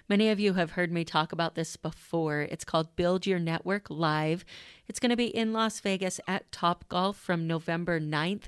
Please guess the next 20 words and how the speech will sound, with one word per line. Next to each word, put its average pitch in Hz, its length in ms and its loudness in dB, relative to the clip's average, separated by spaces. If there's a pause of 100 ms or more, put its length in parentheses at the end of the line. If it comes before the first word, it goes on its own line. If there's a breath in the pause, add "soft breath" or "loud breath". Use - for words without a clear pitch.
and 175 220 -2
the 170 80 -4
tenth. 151 640 -6 (640 loud breath)
It's 202 160 -4
gonna 262 120 4
be 247 140 2
hosted 233 540 0 (160)
by 170 600 4 (320 loud breath)
Travis 185 480 2
Chappell, 147 720 0
who 165 360 2
is 160 300 2
the 165 120 0
host 180 360 -2
of 170 80 -6
the 156 100 -6
Build 160 300 -2
Your 156 100 0
Network 156 540 -4
podcast 226 720 -2